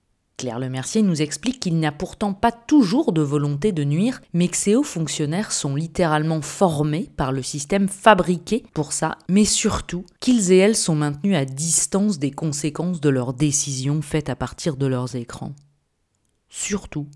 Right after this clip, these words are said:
ne pas se confronter à la réalité, ne pas rester en poste suffisamment longtemps pour se rendre compte.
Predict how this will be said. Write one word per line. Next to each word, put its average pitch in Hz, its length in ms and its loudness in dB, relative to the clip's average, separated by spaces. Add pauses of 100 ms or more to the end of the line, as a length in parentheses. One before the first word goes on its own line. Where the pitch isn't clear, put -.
(220)
ne 143 120 -2
pas 165 240 0
se 175 160 -4
confronter 151 500 -6
à 143 60 -4
la 131 120 -6
réalité, 127 640 -10
ne 131 120 -6
pas 160 240 4
rester 196 300 0
en 165 140 0
poste 165 380 -2
suffisamment 143 540 -6
longtemps 139 280 -6
pour 135 220 -12
se 143 100 -8
rendre 123 360 -8
compte. - 520 -16